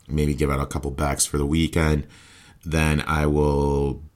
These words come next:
be back on Saturday with Brandon from Off the Post Boston Sports, and him and I will talk a little nascar. I'll talk about the week in ex-,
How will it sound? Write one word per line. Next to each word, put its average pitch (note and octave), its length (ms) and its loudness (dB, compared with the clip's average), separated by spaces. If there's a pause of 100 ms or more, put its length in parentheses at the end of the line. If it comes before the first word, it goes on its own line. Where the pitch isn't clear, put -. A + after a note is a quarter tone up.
be D2 160 2
back C#2+ 540 -2
on C#2+ 440 -2
Saturday D2+ 640 2
with C#2 340 -2
Brandon C#2+ 320 -2
from D2+ 180 -6
Off C2+ 200 -4
the C#2 80 -6
Post - 360 0
Boston C2+ 360 -2
Sports, C#2+ 580 -2
and C2+ 340 -2
him C#2+ 280 -4
and C#2+ 140 -2
I C#2 500 -4 (400)
will D2 160 -2
talk C#2 300 -2
a D2 40 -2
little C#2 160 0
nascar. C#2+ 760 0 (300)
I'll C2 120 -6
talk C2 260 -4
about C2 500 -4
the C2 300 -6 (180)
week D2 280 0
in C2+ 120 0
ex-, - 260 -2